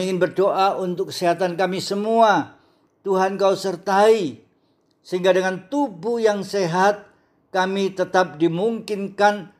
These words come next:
menjadi berkat bagi sesama. Kami ingin berdoa, ya Tuhan, kiranya Engkau memberkati dan menyertai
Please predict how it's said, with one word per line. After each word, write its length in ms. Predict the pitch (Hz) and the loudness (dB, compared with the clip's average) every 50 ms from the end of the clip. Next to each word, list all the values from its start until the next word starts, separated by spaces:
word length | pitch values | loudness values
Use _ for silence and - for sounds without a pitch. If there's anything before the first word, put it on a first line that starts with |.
| _ _ _ | _ _ _
menjadi 420 | 160 175 175 139 180 175 165 175 165 | -6 -6 0 4 4 4 4 2 -2
berkat 640 | 131 160 160 160 - - 208 214 226 220 - - _ 147 | -2 -2 -4 -4 -2 0 2 2 2 2 -2 -12 _ -4
bagi 280 | 165 185 170 165 185 | -4 -2 -2 -2 -4
sesama. 760 | 180 - 233 202 - 220 220 233 220 190 135 104 98 98 - _ _ _ _ _ _ _ _ _ _ _ _ _ _ _ _ | -4 -4 -8 -6 -4 -2 -2 -2 0 -2 -2 -2 -4 -10 -16 _ _ _ _ _ _ _ _ _ _ _ _ _ _ _ _
Kami 280 | 151 151 160 170 180 | -2 0 0 0 0
ingin 120 | 180 175 151 | -2 0 2
berdoa, 480 | 160 - - 175 180 - 175 170 165 | 0 0 2 0 2 4 4 4 6
ya 160 | 165 160 156 156 | 6 4 4 2
Tuhan, 640 | 165 165 139 139 165 160 160 160 160 143 127 - _ _ _ _ _ _ _ _ _ _ _ _ _ | 0 -4 -2 0 2 2 2 2 0 -4 -8 -12 _ _ _ _ _ _ _ _ _ _ _ _ _
kiranya 400 | _ 170 175 170 180 180 175 185 | _ -2 0 2 2 2 0 -2
Engkau 720 | 185 180 156 - - 185 185 185 190 196 196 190 196 196 - | -4 -6 -8 0 2 4 4 6 6 6 6 4 2 0 -4
memberkati 1040 | 175 175 175 170 180 170 170 - 196 202 202 202 240 240 233 185 143 113 - _ _ _ _ _ _ _ _ _ _ - | -8 -8 -2 -2 -2 -2 -2 -2 -2 -2 -2 -4 -4 -2 -2 -2 -4 -6 -10 _ _ _ _ _ _ _ _ _ _ 2
dan 320 | 175 175 175 180 - - | 2 2 2 0 -6 -8
menyertai 960 | 170 170 165 170 165 156 151 - - 165 160 165 170 180 175 165 139 117 - | -6 -4 -2 0 0 -2 -2 -2 0 2 4 4 6 4 4 4 2 -2 -8